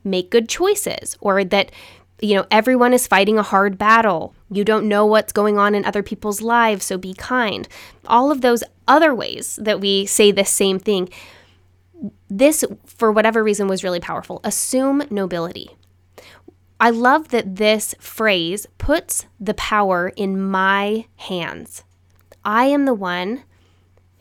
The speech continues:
who gets to assume nobility for others. And I'm going to use this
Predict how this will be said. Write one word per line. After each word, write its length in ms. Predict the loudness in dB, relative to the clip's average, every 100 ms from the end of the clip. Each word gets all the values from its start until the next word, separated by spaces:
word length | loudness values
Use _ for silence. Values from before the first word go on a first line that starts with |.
| -6
who 120 | -4
gets 280 | -2 -4 -4
to 180 | -4 -4
assume 800 | -4 -6 -6 -2 0 0 -2 -6 -8 _ _ _ _ _
nobility 840 | -4 -2 -2 -2 -4 -6 -10 -12 _ _ _ _ _ _ _ _
for 580 | _ -4 0 0 -2 -8 _ _ _ _ _ _
others. 520 | -6 -4 -10 -14 -14 _ _ _ _ _ _ _ _ _ -2
And 400 | 0 2 0 -2
I'm 140 | -4
going 200 | -4 -6
to 120 | -4
use 260 | -4 -4 -4
this 220 | -6 -8